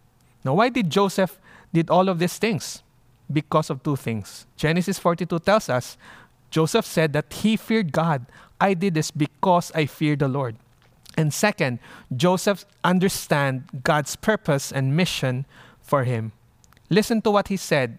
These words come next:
Genesis forty-five. "And now do not be distressed and do not be angry with yourselves for selling me here, because it was to save lives that God sent me ahead of you. But God sent me ahead of you to preserve for you a remnant on earth and to save your lives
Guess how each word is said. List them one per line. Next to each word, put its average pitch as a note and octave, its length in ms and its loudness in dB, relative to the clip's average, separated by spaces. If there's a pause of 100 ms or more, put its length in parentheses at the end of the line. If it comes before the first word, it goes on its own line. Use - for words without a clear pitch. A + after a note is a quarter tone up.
(100)
Genesis D#3+ 480 -2
forty-five. B2+ 720 -4 (840)
"And E3 180 4
now F#3 160 4
do E3 160 0
not B3+ 160 0
be A3+ 80 -2
distressed F3+ 540 0
and D#3 100 0
do F#3 160 2
not A3 160 0
be F#3 160 2
angry F3 280 2
with E3+ 180 0
yourselves F#3+ 420 0
for F3 140 0
selling G3 340 0
me F#3+ 160 2
here, D#3+ 400 0 (320)
because G3+ 320 2
it G3+ 140 -8
was G3+ 180 0
to G3 80 0
save E3+ 320 2
lives E3 320 2
that D3+ 240 -4
God C#3+ 240 2
sent F#3+ 400 0
me F#3 100 2
ahead C3+ 320 0
of C3 220 -6
you. A2+ 180 -4 (460)
But - 240 -2
God C3+ 240 2
sent G3 400 0
me G3 140 2
ahead D3+ 340 2
of - 140 -10
you A3 160 0
to D#3+ 120 -2
preserve F#3+ 480 0
for - 140 -2
you E3 160 2
a B2+ 80 2
remnant F3+ 420 2
on C3 160 -2
earth F3 220 0
and C#3+ 160 -4
to C#3 80 -2
save F#3+ 320 -2
your G#3+ 80 4
lives C#3+ 400 2